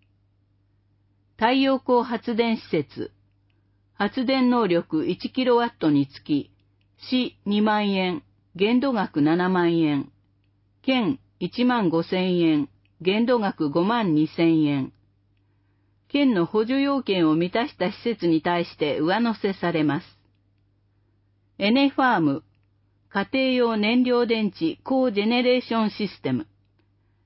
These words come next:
リースでの導入も補助対象。一施設につき十万円。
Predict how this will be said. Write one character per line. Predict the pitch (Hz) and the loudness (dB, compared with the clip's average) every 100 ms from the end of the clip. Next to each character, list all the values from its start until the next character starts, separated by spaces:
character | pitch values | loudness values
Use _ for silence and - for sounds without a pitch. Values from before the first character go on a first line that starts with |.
| - | -8
リ | 226 285 | 0 0
ー | - | 0
ス | 180 | -2
で | 185 202 | 0 2
の | 156 | 0
導 | 160 202 214 | 2 0 0
入 | 202 | 0
も | 196 185 - | 0 0 -2
補 | 196 | -4
助 | 196 226 | -2 -2
対 | 220 196 170 | -2 -4 -4
象。 | - 127 - _ _ _ _ _ _ _ | -4 -4 -6 _ _ _ _ _ _ _
一 | 196 185 262 262 | -8 -4 -4 -4
施 | - | -4
設 | 254 240 185 | -4 -4 0
に | 165 160 | 0 0
つ | - - | -6 -8
き | 160 147 - | -4 -4 -6
十 | 151 196 220 | -6 -2 0
万 | 214 202 190 | 0 0 0
円。 | 180 160 143 | 2 2 0